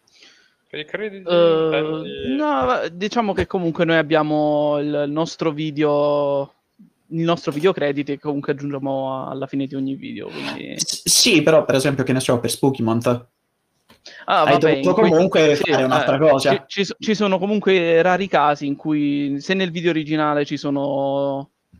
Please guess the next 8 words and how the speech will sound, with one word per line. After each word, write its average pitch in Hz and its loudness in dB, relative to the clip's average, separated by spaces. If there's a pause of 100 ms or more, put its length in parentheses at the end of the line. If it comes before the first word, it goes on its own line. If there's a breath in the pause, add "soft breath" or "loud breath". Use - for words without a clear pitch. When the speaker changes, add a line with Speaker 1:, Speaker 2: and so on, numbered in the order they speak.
(120)
Speaker 2:
eh, 123 -8
dei 151 2
crediti, 139 -6 (1400)
de-, - -8
dei, 151 0
de-, 143 -2
eh, 143 -10
sì, 170 -6